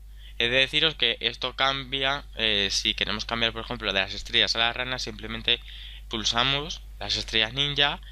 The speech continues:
y cambiará de efecto. Es aleatorio, así que cambia fácilmente. Y bueno, he de deciros que la rana también, eh, abre la boca y saca la lengua,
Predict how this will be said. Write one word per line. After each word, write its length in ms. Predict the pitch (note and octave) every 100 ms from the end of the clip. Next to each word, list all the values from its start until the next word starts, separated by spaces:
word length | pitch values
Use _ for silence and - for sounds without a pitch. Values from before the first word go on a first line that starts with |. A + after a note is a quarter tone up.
| - -
y 140 | B2+
cambiará 480 | - B2+ A#2+ A#2 C3
de 100 | A2+
efecto. 500 | G#2+ - F2+ - D#2 - - - - - - - - - - - - - - - -
Es 180 | G#2 A2
aleatorio, 440 | G2+ G2+ G#2 C#3 C#3+
así 200 | A2+ G#2
que 720 | G#2+ G#2 G2 G2 F#2+ F#2 F#2
cambia 680 | G2 G2 F#2 F#2 F2+ F2+ F2+
fácilmente. 720 | - - A2 C3 C#3+ D#3 D#3+ - - - - - - - - - - - - - - - - - - - - - - -
Y 80 |
bueno, 180 | C#3+ C#3+
he 60 | C3+
de 60 |
deciros 280 | C#3 - D3+
que 120 | -
la 100 | C#3
rana 300 | C3 C#3 C#3+
también, 480 | C#3 B2+ B2+ C3 C#3
eh, 320 | - A2+ G#2 F#2+
abre 180 | G#2+ A2
la 120 | A2+
boca 260 | C3 D3+
y 40 | D3+
saca 220 | A#2 G#2
la 120 | G2+
lengua, 420 | A#2 C3+ C3+ D#3+